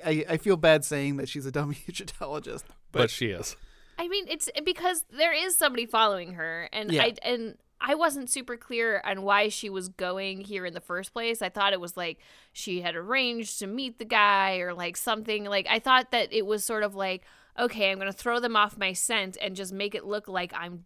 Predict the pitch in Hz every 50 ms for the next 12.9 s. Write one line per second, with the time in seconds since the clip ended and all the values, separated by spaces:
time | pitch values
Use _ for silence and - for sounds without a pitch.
0 | _ - 208 214 208 202 190 185 180 175 165 - - - - 226 233 233 214 202
1 | 190 180 - - - 170 170 - 214 214 196 160 - - - 165 185 180 190 180
2 | 185 180 220 190 175 147 135 - - - - - 180 170 160 160 139 147 143 -
3 | 151 156 127 147 147 - - 139 135 131 117 104 - 98 - - - - 117 113
4 | - - 123 120 113 107 - 107 - - - 135 127 123 120 113 110 113 - _
5 | _ _ - 113 104 98 107 117 127 123 - - - - 127 120 - - 113 107
6 | 104 - 104 104 101 101 - 104 104 104 - 113 92 92 113 117 107 98 92 90
7 | 95 - - - _ _ _ _ _ - - 123 113 117 104 - - 110 110 131
8 | 139 117 98 98 98 110 - - - - - - 117 113 113 - - 110 - -
9 | 139 131 - - - 131 123 113 104 98 - - 95 92 - - 73 - - -
10 | - - - - - 123 120 117 110 107 104 - - - - - - - 143 131
11 | 123 151 147 135 113 120 127 131 135 117 87 90 92 - - - 107 98 98 92
12 | - - 110 110 98 95 90 - - 131 117 101 87 90 - - -